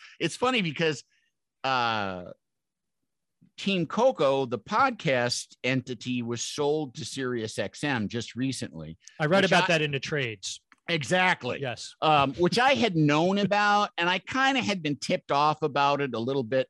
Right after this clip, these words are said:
Speaker 1: like, 'cause just, you know, somebody who knows somebody kinda said, 'cause I said something to the effect of, like, "I don't think Conan would ever sell it." And this person went,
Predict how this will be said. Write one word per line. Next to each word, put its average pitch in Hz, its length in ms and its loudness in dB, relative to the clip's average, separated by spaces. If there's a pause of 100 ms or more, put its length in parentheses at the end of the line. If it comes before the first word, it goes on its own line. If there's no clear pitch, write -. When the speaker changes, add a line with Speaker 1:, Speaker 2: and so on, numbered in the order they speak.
Speaker 1:
like, 110 140 -4 (120)
'cause 110 160 -6 (720)
just, - 320 -2 (320)
you 123 220 -4
know, 107 120 -2
somebody 135 420 2
who 123 140 -2
knows 104 300 -4
somebody 107 300 -4
kinda 110 320 -6
said, 101 300 -4 (280)
'cause 143 140 -6
I 165 140 0
said 147 260 -2
something 139 380 0
to 120 80 -2
the 113 120 -2
effect 113 360 -4
of, 90 80 -10
like, 92 160 -6 (260)
"I 370 80 0
don't 480 180 -6
think - 180 -2
Conan 143 360 2
would 113 120 0
ever 120 200 0
sell 135 320 0
it." 104 160 -2
And 117 180 2
this 120 120 -4
person 117 340 -4
went, 104 160 -4